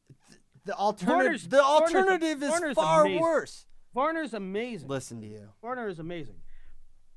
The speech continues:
Speaker 2: and I love the guy.
Speaker 1: Mm-hmm.
Speaker 2: I just, I just wanna see him shoot more.
Speaker 1: Right? Don't we all? I mean, we can say that till, till the cows come home, but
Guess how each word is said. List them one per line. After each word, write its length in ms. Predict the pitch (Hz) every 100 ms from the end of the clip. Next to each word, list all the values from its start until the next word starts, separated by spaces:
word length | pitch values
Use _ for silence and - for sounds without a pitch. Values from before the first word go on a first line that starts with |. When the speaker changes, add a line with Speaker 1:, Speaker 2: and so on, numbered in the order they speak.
| - 156
Speaker 2:
and 100 | 147
I 60 |
love 440 | 143 147 185 233 165
the 60 |
guy. 280 | 110 101 -
Speaker 1:
Mm-hmm. 280 | 123 107 107 104 _ _ _ _ _ _ _
Speaker 2:
I 80 | 202
just, 160 | 202 165 190 175
I 100 | 220
just 160 | 220
wanna 160 | 220 180
see 100 | 175
him 60 | 131
shoot 240 | - 311
more. 280 | 110 92 _ _
Speaker 1:
Right? 320 | 208 214 180 -
Don't 180 | 160 220
we 140 | 202 160
all? 240 | 110 -
I 60 | 165
mean, 240 | 202 208
we 140 | 208 226
can 100 | 214
say 220 | 208 214
that 260 | 208 196 -
till, 320 | 208 185 151 _
till 140 | - 180
the 80 | 170
cows 320 | 135 113 -
come 160 | 107
home, 240 | 95 98 -
but 260 | 135 123